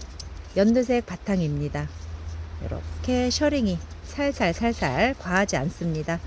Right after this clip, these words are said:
예쁜 꽃이죠? 밑에는 요렇게 돼 있어요.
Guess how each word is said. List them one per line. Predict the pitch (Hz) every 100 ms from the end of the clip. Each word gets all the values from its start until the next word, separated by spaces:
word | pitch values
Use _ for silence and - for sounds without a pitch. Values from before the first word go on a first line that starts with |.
| - - - -
예쁜 | 208 - 202 226 349 - - - - - - -
꽃이죠? | 294 - 208 285 320 - - - - - - -
밑에는 | - 160 180 175 247 277
요렇게 | 196 175 170
돼 | 151
있어요. | 143 - 135 139